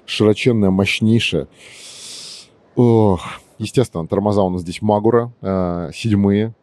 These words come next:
М семь. А велсет вообще D-Max. Это тот D-Max, который мы с вами помним из старых даунхильных времен.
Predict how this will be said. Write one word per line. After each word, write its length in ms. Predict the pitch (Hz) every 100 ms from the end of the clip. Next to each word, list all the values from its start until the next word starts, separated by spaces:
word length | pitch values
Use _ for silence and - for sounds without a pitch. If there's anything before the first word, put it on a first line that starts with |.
| _
М 220 | 98 101
семь. 360 | - 104 101 113 _ -
А 120 | 113
велсет 480 | 107 92 - 127 -
вообще 360 | 90 85 - 107
D-Max. 600 | 92 92 85 - - -
Это 240 | 90 -
тот 200 | - 98
D-Max, 320 | 87 87 107 -
который 380 | 113 104 92 90
мы 320 | 90 90 82 - -
с 120 | - 104
вами 240 | 98 92
помним 420 | 98 107 98 87
из 80 | 90
старых 340 | - 101 87
даунхильных 540 | 87 92 87 101 90 -
времен. 400 | 95 92 127